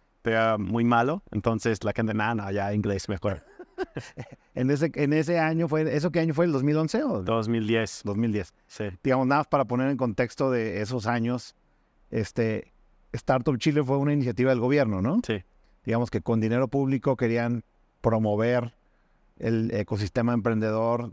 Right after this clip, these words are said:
Speaker 2: eh, digamos, de alto impacto y de alto crecimiento de tecnología, de software, de internet.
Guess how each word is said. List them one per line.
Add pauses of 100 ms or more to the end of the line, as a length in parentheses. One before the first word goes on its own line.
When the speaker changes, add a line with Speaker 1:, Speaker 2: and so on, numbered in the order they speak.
Speaker 2:
eh,
digamos,
de
alto
impacto (560)
y
de
alto
crecimiento
de
tecnología,
de
software,
de
internet.